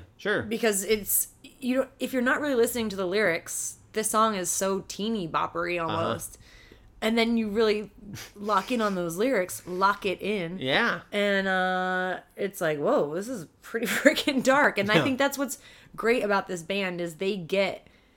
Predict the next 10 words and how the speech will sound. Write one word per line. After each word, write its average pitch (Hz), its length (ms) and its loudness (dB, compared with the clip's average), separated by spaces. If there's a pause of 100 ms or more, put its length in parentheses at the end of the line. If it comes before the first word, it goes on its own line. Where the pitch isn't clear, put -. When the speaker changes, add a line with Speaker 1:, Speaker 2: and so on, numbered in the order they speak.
(480)
Speaker 2:
those 185 840 2 (840)
dichotomies 175 1040 0
that 175 220 0
really 185 720 0 (1040)
make 208 300 0
them 202 300 2
unique 180 460 -4
and 165 180 -6
fun 190 320 0
and 151 420 -10